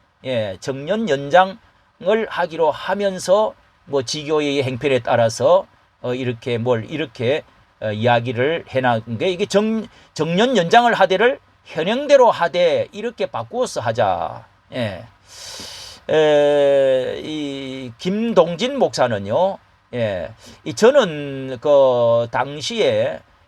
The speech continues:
에, 그, 어, 정-, 이, 어, 청빈을 받아 부-, 이제 부임을 했는데요.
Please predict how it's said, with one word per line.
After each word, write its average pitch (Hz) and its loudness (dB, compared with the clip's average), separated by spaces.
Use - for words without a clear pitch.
에, 113 2
그, 135 2
어, 107 -6
정-, 160 -4
이, 156 -6
어, 117 2
청빈을 269 2
받아 160 6
부-, 156 -2
이제 139 -4
부임을 208 4
했는데요. 120 -2